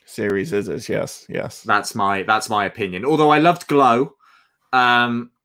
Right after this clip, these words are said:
Speaker 2: what else is a Netflix original? Um, nah, that's about it. I can't think of any other Netflix originals that I loved. Whereas the documentary, the, the basketball thing, um,
Speaker 1: Oh,
Speaker 2: that
Speaker 1: yes.
Speaker 2: was on recently was awesome. Um, The Tiger King was obviously life-changing.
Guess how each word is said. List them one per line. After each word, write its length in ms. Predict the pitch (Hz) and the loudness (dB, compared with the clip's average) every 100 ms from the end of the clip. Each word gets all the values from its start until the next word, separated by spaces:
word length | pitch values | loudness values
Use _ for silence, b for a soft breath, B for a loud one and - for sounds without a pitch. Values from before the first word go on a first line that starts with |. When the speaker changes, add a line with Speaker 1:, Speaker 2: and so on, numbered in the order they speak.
| _ - | _ -4
Speaker 2:
what 140 | 151 | 0
else 180 | 131 113 | 0 -2
is 100 | 98 | -10
a 40 | |
Netflix 420 | 95 90 - - - | -10 -12 -12 -16 -14
original? 600 | 95 92 95 92 98 - - | -14 -14 -14 -16 -16 -20 -10
Um, 420 | 123 120 117 117 | -4 -4 -4 -10
nah, 220 | 185 208 202 | -10 -8 -8
that's 100 | - | -4
about 200 | 147 135 | -2 -2
it. 160 | 120 - _ | -4 -8 _
I 180 | 113 139 | -4 -2
can't 180 | 127 131 | 0 -2
think 120 | 120 | -2
of 60 | 113 | -2
any 140 | 110 | -2
other 160 | 104 107 | -2 -2
Netflix 420 | 107 - 107 - | -4 -6 -10 -10
originals 340 | 104 - 104 95 | -12 -10 -10 -8
that 60 | |
I 80 | 90 | -8
loved. 260 | 98 101 - | -4 -6 -4
Whereas 380 | 131 127 123 120 | 2 4 2 -2
the 80 | 123 | -2
documentary, 640 | 147 120 131 131 123 110 | -2 -2 -4 -4 -6 -10
the, 140 | 101 - _ | -10 -12 _
the 180 | 127 120 | 0 0
basketball 640 | 120 139 135 - 123 135 | 4 2 2 -2 -4 -4
thing, 340 | 120 139 139 151 _ _ _ _ - | -2 -2 -2 -6 _ _ _ _ 0
um, 160 | 120 123 | 2 4
Speaker 1:
Oh, 40 | |
Speaker 2:
that 60 | 110 | 4
Speaker 1:
yes. 160 | 104 | 2
Speaker 2:
was 100 | 117 | 0
on 120 | 117 | -6
recently 480 | 117 117 135 120 127 | -4 -6 -6 -8 -6
was 120 | 120 | -4
awesome. 560 | 120 120 117 127 127 135 - | -2 -2 -2 -6 -6 -6 2
Um, 400 | 117 117 117 - | 2 2 -2 -8
The 100 | - | -12
Tiger 380 | 123 131 131 123 | -2 0 2 -2
King 320 | - 123 139 | -2 -2 -2
was 100 | 135 | -4
obviously 400 | 117 104 107 - | -4 -4 -6 -6
life-changing. 800 | 110 117 110 - 107 110 113 120 | -2 -2 -2 -6 -6 -4 -8 -8